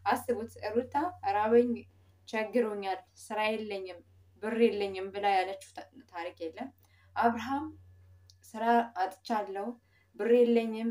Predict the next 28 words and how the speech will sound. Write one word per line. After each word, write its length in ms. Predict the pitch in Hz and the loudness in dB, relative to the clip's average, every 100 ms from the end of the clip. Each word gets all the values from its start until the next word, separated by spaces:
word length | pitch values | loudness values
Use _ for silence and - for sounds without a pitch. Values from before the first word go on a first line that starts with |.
| - | -4
እርዱኝ፣ 420 | 202 392 - 226 233 | -6 -6 -6 -6 -6
እርቦኛል፣ 500 | 214 202 208 208 208 | -6 -6 -6 -6 -6
ጠምቶኛል፣ 540 | - 202 208 202 196 196 | -6 -6 -8 -8 -6 -6
በርዶኛል 580 | 208 196 202 208 214 226 | -6 -6 -6 -4 -6 -6
ያለበት 520 | 208 196 202 - 214 - - _ | -2 -2 -2 -8 -14 -16 -20 _
ቦታ 220 | - 202 240 - | -6 -6 -4 -4
አንድም 360 | 208 220 240 226 | -4 0 0 0
የለም። 320 | 170 370 277 - _ _ _ - | -4 -8 -10 -14 _ _ _ 2
ራሳቸው 540 | 190 220 226 220 254 | 4 4 0 -2 0
ሁለቱ 380 | 240 202 208 - 254 | 0 2 0 0 -6
የራሳቸውን 760 | 233 185 196 190 - - 202 190 | -2 0 -2 -6 -14 -10 -8 -6
ላይፍ 280 | 190 190 202 - | -2 0 -2 -6
ከመስራት 480 | 190 190 185 185 - | -8 -8 -6 -8 -8
ውጭ 180 | 190 208 | -10 -4
ማለት 240 | 196 165 | -2 -2
ነው። 120 | - - | -6 -4
ሲቀጥል 500 | 233 226 220 240 240 | -2 0 -2 -2 0
ደግሞ 220 | 254 254 254 | 0 0 2
ሌላው 320 | 247 262 294 - _ _ 226 | 2 2 0 -6 _ _ 0
ሃይሚም 400 | 233 240 247 311 - _ - | 4 6 4 0 -10 _ 0
ኤፍሬምም 540 | 269 247 220 220 311 320 | 0 2 -2 -4 -4 -6
እነሱ 320 | 208 240 - 349 | -4 -4 -4 -8
ምንም 320 | 226 220 277 311 | -4 2 2 2
ስለ 180 | 233 220 | 0 -2
ችግር 280 | 233 202 254 | -2 0 0
ያወሩት 340 | 208 175 170 175 | 0 -4 -8 -10
ነገር 260 | 165 156 156 | -10 -8 -8
የለም። 280 | 156 - | -8 -12